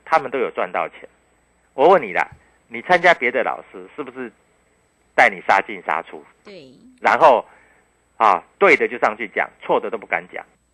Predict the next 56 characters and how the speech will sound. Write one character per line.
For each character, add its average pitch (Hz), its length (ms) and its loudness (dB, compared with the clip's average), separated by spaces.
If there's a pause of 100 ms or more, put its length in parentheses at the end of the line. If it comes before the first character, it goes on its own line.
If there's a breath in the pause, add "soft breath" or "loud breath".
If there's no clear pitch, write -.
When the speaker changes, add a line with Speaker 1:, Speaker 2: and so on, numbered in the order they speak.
(160)
Speaker 1:
我 131 140 0
对 180 240 0
错 170 160 0
我 101 80 -2
都 - 80 -2
要 113 80 2 (160)
照 101 240 2
讲。 - 100 -14 (800)
所 185 140 6
以 127 180 -2 (120)
我 104 100 -10
的 107 100 -10
会 127 200 -2
员 95 200 -6
续 110 80 -16
约 98 120 -4
率 92 160 -12
很 80 80 -18 (100)
高。 73 220 -4 (140)
哎， 143 140 -2 (140)
一 190 80 -12
期 117 340 -10
参 117 220 -2
下 110 180 2
来 - 220 -10
哈， 90 160 -10 (480 soft breath)
有 110 160 -4
时 - 60 -10
候 151 100 -2
一 160 100 -10
百 87 200 0
万 104 180 -4
变， 117 180 -4 (160)
变 110 160 0
成 90 140 -10
两 90 160 -4
百 80 100 -6
万， 87 200 -10
变 87 120 -8
成 76 160 -16
三 78 140 -10
百 69 160 -12
万。 76 160 -12 (120)
Speaker 2:
<laughs> 269 180 -12
是。 175 360 -12 (360)
Speaker 1:
我 151 100 -4
讲 98 240 0
实 107 80 -20
在 104 140 0
话 98 120 -2
就 95 140 -10
是 85 60 -20 (100)
这 98 60 -8
样 78 200 -8
子。 - 120 -20 (560)
啊， 95 200 2